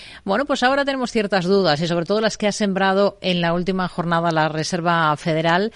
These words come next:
que no ha gustado para nada, no ha gustado en el mercado, eh, y hemos visto, pues, esas caídas, eh, en la última sesión en Estados Unidos que se han reproducido este jueves aquí, a este lado del Atlántico, eh, en Europa.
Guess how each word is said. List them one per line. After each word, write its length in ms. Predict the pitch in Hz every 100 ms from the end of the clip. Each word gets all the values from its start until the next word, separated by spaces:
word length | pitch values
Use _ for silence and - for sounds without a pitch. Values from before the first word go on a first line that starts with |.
| - -
que 140 | - 165
no 160 | 170
ha 40 | 165
gustado 540 | 156 160 - 170 151
para 200 | 147 143
nada, 400 | 170 196 180 214
no 100 | 208
ha 40 | 147
gustado 340 | 165 175 170
en 60 | 165
el 100 | 165
mercado, 560 | 165 165 180 170 196 - - - - -
eh, 380 | 151 151 147 156
y 80 |
hemos 140 | 190 185
visto, 140 | 185 214
pues, 120 | 226
esas 300 | 175 190 -
caídas, 720 | - 185 175 202 202 196 196 196
eh, 460 | 180 165 156 -
en 100 | 170
la 140 | 165 170
última 240 | 180 185
sesión 240 | 175 220
en 80 | 202
Estados 380 | 160 175 175 175
Unidos 480 | 196 202 220 233 -
que 140 | -
se 160 | 190 196
han 80 | 180
reproducido 880 | 196 185 196 196 185 214 196 196 233 - - - - -
este 580 | 123 156 - - 175 165
jueves 640 | - 208 196 208 226 - -
aquí, 440 | 160 - 196 220
a 120 | 151
este 220 | 165 - 175
lado 200 | 165 165
del 100 | 156
Atlántico, 680 | 185 247 165 151 143 131 -
eh, 400 | 170 160 151 143
en 240 | 170 160
Europa. 540 | 156 147 165 147 143